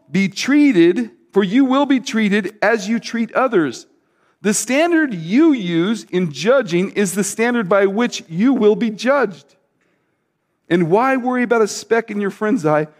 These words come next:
when you have a log in your own?" I, I was eating lunch with a friend of mine this week, and, um, we were having this conversation,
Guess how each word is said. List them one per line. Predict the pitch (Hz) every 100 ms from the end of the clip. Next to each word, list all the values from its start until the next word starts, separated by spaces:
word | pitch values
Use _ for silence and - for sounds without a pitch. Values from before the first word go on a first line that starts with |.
| _ -
when | 170
you | 170
have | 156 170
a |
log | 147 143 165 170 160
in | 135
your | 131 117 -
own?" | 143 123 95 82 _ _ _ _ _ _ _ _ _ _ _ _ _ _ _ _ -
I, | 127 120 -
I | 123
was | 123 117
eating | 135 123
lunch | 135 127
with | 123
a | -
friend | - 131
of | 107
mine | 104 101
this | 98
week, | 113 104 _ _ _ _ _ _ _ _ _ _ _ _ _ -
and, | 139 127 101 _ _ _ _
um, | - 131 - _
we | 143 160
were |
having | 175 214
this | 165 -
conversation, | 175 170 151 170 165 123 107